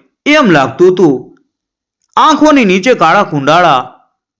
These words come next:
હોઠ સુકાઈ ગયેલા અને આખા ચહેરા ઉપર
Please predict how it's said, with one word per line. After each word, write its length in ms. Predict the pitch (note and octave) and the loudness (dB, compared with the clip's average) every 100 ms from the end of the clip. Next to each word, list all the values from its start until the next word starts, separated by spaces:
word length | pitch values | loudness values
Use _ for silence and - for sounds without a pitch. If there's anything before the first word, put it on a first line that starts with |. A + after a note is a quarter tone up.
| _ | _
હોઠ 240 | C#3+ G3+ G3+ | 0 0 0
સુકાઈ 420 | - E3 F3 G3+ | 0 0 2 2
ગયેલા 680 | G#3 G#3 G3 D#3+ B2+ - _ _ _ _ _ _ - | 2 2 2 0 -2 -8 _ _ _ _ _ _ -4
અને 220 | A#3 E4 | 0 2
આખા 380 | C#4+ B3 B3+ C4 | 2 2 2 0
ચહેરા 340 | G#3+ G#3 A#3+ | 2 2 2
ઉપર 680 | A#3+ A#3+ A3 G3 F#3+ - | 2 0 0 0 0 -4